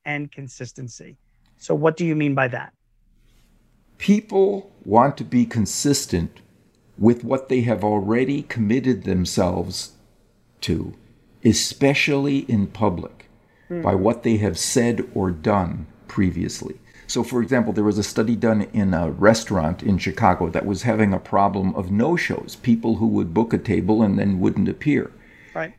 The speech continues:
Speaker 2: And the, uh, proprietor of the restaurant, um, a man named Gordon Sinclair, was a student of the influence process.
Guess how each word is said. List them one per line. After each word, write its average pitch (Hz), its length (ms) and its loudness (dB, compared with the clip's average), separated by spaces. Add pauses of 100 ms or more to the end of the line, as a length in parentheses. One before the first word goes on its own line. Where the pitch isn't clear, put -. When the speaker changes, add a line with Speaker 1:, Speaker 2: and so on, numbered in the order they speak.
Speaker 2:
And 127 300 0
the, 123 480 0
uh, 107 140 2
proprietor 123 720 0
of 92 120 -6
the 90 80 0
restaurant, 92 640 -2 (140)
um, 95 360 -2 (400)
a - 20 -12
man 104 180 2
named 92 260 0
Gordon 98 300 2
Sinclair, 110 460 0
was 120 180 2
a 147 80 2
student 247 640 0
of 143 140 -2
the 127 180 2
influence 92 560 -2
process. - 560 -10